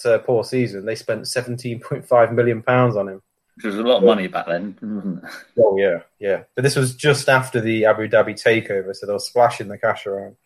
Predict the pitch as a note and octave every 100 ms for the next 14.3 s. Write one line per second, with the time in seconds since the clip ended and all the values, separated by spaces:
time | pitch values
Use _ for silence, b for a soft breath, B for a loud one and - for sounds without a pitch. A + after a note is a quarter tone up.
0 | _ _ - A#2 A#2 A2+ A2 A2 B2 -
1 | A2+ - A#2 A2+ - _ - A#2+ A2 A#2+
2 | A#2+ B2 B2 A#2+ A2+ A2 G#2+ - G#2 G#2
3 | - - C3 C3 B2 B2 A#2+ A#2 A#2+ B2
4 | B2 A#2+ A#2 A#2+ A#2 A2+ G#2 _ _ -
5 | C3+ B2+ A2+ - A#2+ A#2 A2+ A2 A2 A2
6 | G#2+ A#2+ A2+ A2 G2+ G2 F#2+ F#2 _ _
7 | _ _ _ - G3 F#3+ F3+ E3+ D#3 C#3+
8 | B2 A2+ A#2 - A#2+ A#2+ - - - -
9 | D3 D3+ F#3 A#3+ A#3+ F3 - D3+ E3 G#3+
10 | C#3+ G#2+ A2 A2+ - - - G#2 G#2+ G2+
11 | G2 - A#2+ A#2+ B2 B2 D#3 D3+ - -
12 | C#3+ C#3 B2+ B2+ B2+ B2+ B2 B2+ B2 A2+
13 | A2+ A2+ - _ - A#2 A#2+ A#2 C3 B2+
14 | G#2 F#2 F2+